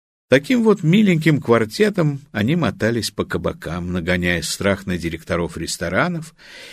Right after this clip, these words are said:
и вызывая зоологическую ненависть у официантов, которых заставляли крутиться почти так же, как крутятся их коллеги в мире чистогана.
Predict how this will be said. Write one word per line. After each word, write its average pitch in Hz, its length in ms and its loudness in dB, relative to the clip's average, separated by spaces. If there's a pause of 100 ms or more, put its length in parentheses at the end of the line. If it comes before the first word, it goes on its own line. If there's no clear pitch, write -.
(160)
и 107 100 4
вызывая 165 560 4
зоологическую 165 1040 2
ненависть 151 560 2
у 147 80 6
официантов, 131 880 2
которых 120 420 4
заставляли 127 600 2
крутиться 117 640 0
почти 110 500 0
так 151 320 2
же, 120 160 -2
как 107 260 -2
крутятся 131 540 0
их 107 160 0
коллеги 123 600 2 (280)
в 92 200 0
мире 107 400 4
чистогана. 80 920 -2